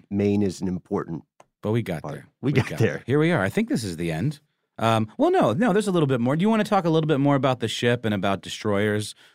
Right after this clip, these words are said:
Speaker 2: just as a little supplementary wrap-up?
Speaker 1: Sure, man, 'cause destroyers are fascinating ships, and the O'Bannon in particular has, uh, way more war stories than just this one potato incident, right?
Speaker 2: That's right.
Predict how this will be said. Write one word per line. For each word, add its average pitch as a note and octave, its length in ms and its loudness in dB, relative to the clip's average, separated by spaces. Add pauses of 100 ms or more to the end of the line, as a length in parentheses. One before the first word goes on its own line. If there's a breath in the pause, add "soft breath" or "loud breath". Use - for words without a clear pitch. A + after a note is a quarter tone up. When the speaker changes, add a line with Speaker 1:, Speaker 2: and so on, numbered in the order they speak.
(120)
Speaker 2:
just - 200 -6
as B2+ 60 -2
a A#2 60 2
little A2 200 2
supplementary G#2+ 760 0
wrap-up? G2 600 0
Speaker 1:
Sure, - 340 -2
man, G2+ 360 4
'cause C3+ 360 0 (140)
destroyers F#3 640 0
are G#2+ 60 0
fascinating B2+ 520 4
ships, - 340 -2
and A2+ 80 2
the G2+ 100 2
O'Bannon B2+ 500 2
in G2+ 120 2
particular F#2 840 -2 (320 soft breath)
has, A2+ 680 2
uh, G2+ 320 2 (520)
way F3 340 2
more C#3+ 200 4
war G#2+ 280 2
stories - 540 -6
than G#2 120 2
just G#2+ 220 0
this F2+ 140 -6
one F#2 180 0
potato G#2 440 2
incident, C#2 340 -8
right? E2+ 120 -2
Speaker 2:
That's - 240 -4
right. D3+ 320 -2